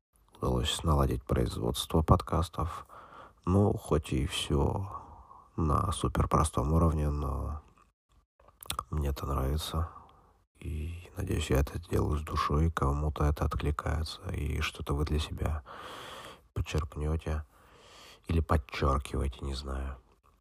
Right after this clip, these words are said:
Что-то интересное вы находите. Э, формат такой, э,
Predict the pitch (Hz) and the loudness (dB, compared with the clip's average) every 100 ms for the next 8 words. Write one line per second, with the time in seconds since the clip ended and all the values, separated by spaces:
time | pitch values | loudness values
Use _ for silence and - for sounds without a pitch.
0 | _ _ _ _ _ - - - - - | _ _ _ _ _ -16 -12 -4 0 6
1 | 92 78 71 67 65 65 - 64 65 71 | 6 6 2 2 2 2 0 -2 -2 -2
2 | 69 - - 65 - 78 71 - - - | -2 0 0 -2 -2 -4 -4 -12 -20 -20
3 | - - - - - - - - _ - | -20 -18 -18 -20 -20 -20 -20 -20 _ 2
4 | 76 69 71 69 - 82 78 90 98 - | 4 4 4 2 2 4 6 6 4 4
5 | 78 - 92 90 85 82 - - - - | 2 6 8 8 6 4 -4 -18 -20 -20
6 | - 82 71 | -10 -4 -2